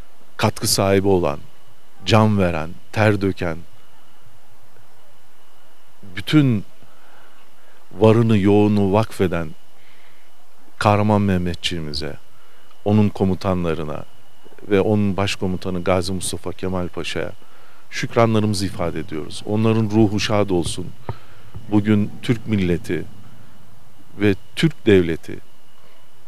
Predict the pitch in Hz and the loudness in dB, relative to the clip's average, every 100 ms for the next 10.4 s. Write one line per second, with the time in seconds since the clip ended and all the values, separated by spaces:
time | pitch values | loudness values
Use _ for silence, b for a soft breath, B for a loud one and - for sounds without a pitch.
0 | - 98 117 127 131 127 - - - 104 | -4 4 6 6 4 0 -4 -8 -8 -2
1 | 104 110 117 135 123 110 104 107 - 90 | 2 4 2 2 2 2 4 2 0 -4
2 | - 87 80 - - 104 113 120 107 101 | -4 -4 -4 -6 -4 2 4 4 6 6
3 | 98 - 107 98 92 - 90 82 76 - | 4 0 0 0 0 -2 -4 -6 -6 -4
4 | - 151 110 95 90 - - 80 80 76 | -2 0 0 2 0 -2 -4 -4 -4 -6
5 | - - b b b b - 120 117 - | -6 -6 b b b b 0 4 4 0
6 | 95 107 107 104 98 101 98 - 87 87 | -2 0 4 4 2 0 -2 0 0 0
7 | 85 - 90 85 78 82 92 b b b | 0 -2 -2 -2 -2 -6 -8 b b b
8 | b b b b b b - - - 104 | b b b b b b -8 -8 -4 4
9 | 123 123 127 - - - 107 127 131 127 | 4 4 0 -6 -8 -8 -4 -2 0 0
10 | 113 95 85 85 | 2 2 0 -2